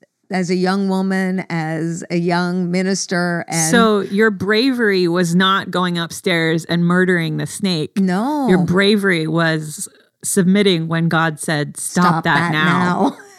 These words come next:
Speaker 1: Exactly. And so really bravery is radical trust in him. It's
Speaker 2: Yeah.
Speaker 1: not in our own ability.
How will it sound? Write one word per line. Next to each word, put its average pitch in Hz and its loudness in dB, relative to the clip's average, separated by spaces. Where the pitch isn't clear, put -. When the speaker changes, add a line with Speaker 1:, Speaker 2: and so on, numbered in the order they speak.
Speaker 1:
Exactly. 247 -4
And 226 0
so 226 -4
really 247 0
bravery 202 0
is 196 -2
radical 202 -2
trust 185 -4
in 165 -4
him. 196 -2
It's 170 -4
Speaker 2:
Yeah. 208 4
Speaker 1:
not 233 -2
in 196 -4
our 175 -4
own 175 -4
ability. 175 -6